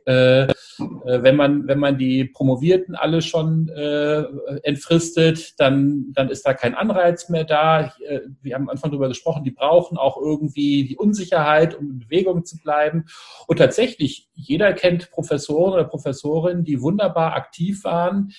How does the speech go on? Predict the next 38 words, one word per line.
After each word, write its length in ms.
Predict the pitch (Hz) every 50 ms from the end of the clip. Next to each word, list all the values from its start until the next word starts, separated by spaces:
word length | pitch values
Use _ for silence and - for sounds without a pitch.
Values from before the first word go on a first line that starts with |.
| - _ _
viel 280 | _ - 202 214 226 214
publiziert 720 | 214 190 170 175 170 - - - 190 196 202 214 214 -
haben 380 | 185 185 180 185 185 196 196 -
und 120 | 170 156
dann 140 | 151 147 139
haben 160 | 156 170 175
sie 140 | 156 160 175
ihre 400 | 123 151 160 156 156 151 151 147
Professur 680 | 151 - 147 135 - 139 135 - - 165 165 180 208 214 165
und 60 | 160
plötzlich 280 | - 160 156 - 135
hört 160 | 151 160 160 -
man 120 | 113 104
nichts 260 | 101 95 - - -
mehr 120 | 98 95 95
von 220 | - 101 95 92
ihnen. 400 | - 98 95 92 95 98 92 - _ _ - - - - - - _ _
Ist 160 | - 110 - 117
da 80 | 110
vielleicht 340 | 107 - 160 151 143 143 -
auch 140 | - 135 113
was 240 | 120 107 - - -
dran, 600 | - - - 107 110 117 143 196 233 247 233 - -
dass 300 | - 139 135 135 - -
im 160 | - 143 139
Grunde 240 | 139 139 151 170 160
dieser 240 | 139 135 143 120 -
Wettbewerb 640 | 117 139 - - 190 160 143 170 160 170 170 - - - _ _ _ _ - - _ _
um, 500 | _ 151 156 170 190 202 220 220 214 220 - _ _ _ _ _ _ - -
ja, 180 | - 180 185 135
am 140 | 123 120 117
Ende 240 | 139 180 196 196
auch 160 | 135 151 143 143
das 220 | 156 139 135 -
Ziel 180 | - - 175 165
einer 160 | 151 143 135
Berufung 600 | 117 123 117 135 190 254 233 - 196 147 131 123
natürlich 760 | 123 120 117 117 - 131 123 123 135 160 170 170 - - -